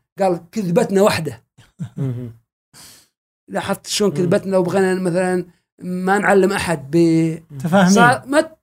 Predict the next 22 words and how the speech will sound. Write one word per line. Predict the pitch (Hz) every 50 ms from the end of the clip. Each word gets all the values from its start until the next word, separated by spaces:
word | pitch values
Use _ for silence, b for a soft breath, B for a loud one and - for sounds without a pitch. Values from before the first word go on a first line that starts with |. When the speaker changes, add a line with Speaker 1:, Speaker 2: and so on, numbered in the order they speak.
| _ _ -
Speaker 1:
يا، | 185 165
يا | 160 160 151 143 135
سلام | 131 - 139 135 127 120 117
عليك. | 117 - 117 - -
صاروا | 294 339 330 302 294
واحد. | 320 320 294 - - - - - - - - _ _ _ _ _ _ _ _ _ _ -
حزنهم | 285 339 262 214 202 180 135 135 135 127 131 - _ _ _ _ _ _ _ _ _ _
و-، | 185 185 196 202 190 190 196 202 196 190 196 196 190 190 185 190 190 196 196 180 175 185 113 180
وقوتهم، | 165 - - 240 240 214 247 262 254 - 147 156 147 139
فرحهم، | 131 202 240 254 - - - - 160 147 135 - _ _
متساندين | - 202 196 - 214 - 240 240 233 226 220 208 175 226 233 220 196 165 151 147 151
في | - 208
كل، | 196 - 311 330 339 330 330 320 - _ _ _ _ _ _
صاروا | - - 208 208 214 208 208 208 226 - _ _
فعلًا | - - 226 214 _ - 202 214 220 196 160
واحد. | 143 139 135 - - - - _ _
ونق-، | - 170 175 185 185 - _ _ _ _ _ _
و-، | -
و-، | 190 - -
و-، | 190 175 - - - 180 - - 170
ومن | 165 160 190 240 233 208
هالحب | 185 202 196 175 - - - 190 202 196 165 -